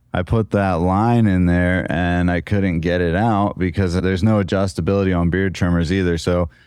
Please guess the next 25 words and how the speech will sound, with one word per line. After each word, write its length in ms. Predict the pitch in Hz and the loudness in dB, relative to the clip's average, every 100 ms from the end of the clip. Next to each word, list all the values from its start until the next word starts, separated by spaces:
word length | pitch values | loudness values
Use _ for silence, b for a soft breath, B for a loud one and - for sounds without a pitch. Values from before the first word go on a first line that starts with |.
| b | b
he 160 | - 107 | -2 -2
flipped 380 | - 104 95 90 | 0 -2 0 -2
out. 240 | 90 90 | 0 0
He 60 | 90 | 0
was 100 | 85 | -2
like, 120 | 85 | 0
"I'm 100 | 95 | 0
never 220 | 95 92 | 0 0
letting 240 | 92 87 | 0 0
you 60 | 90 | -2
touch 280 | 95 90 90 | -2 -2 0
my 100 | 87 | 0
hair 160 | 90 | 0
again." 380 | 87 107 120 117 | 0 0 2 2
My 120 | 104 | 2
dad 300 | 92 98 98 | 2 0 0
took 180 | 87 98 | -2 0
him 100 | 98 | 2
to 260 | 92 87 - - | 2 0 -2 -6
Great 400 | 82 92 98 104 | -4 -2 0 -2
Clips 560 | - - 90 90 - - | -4 -2 0 -2 -6 -8
to 120 | 95 | -4
get 180 | 82 87 | 0 0
it 120 | 85 | -2
fixed. 460 | - 113 123 107 | -2 0 0 -2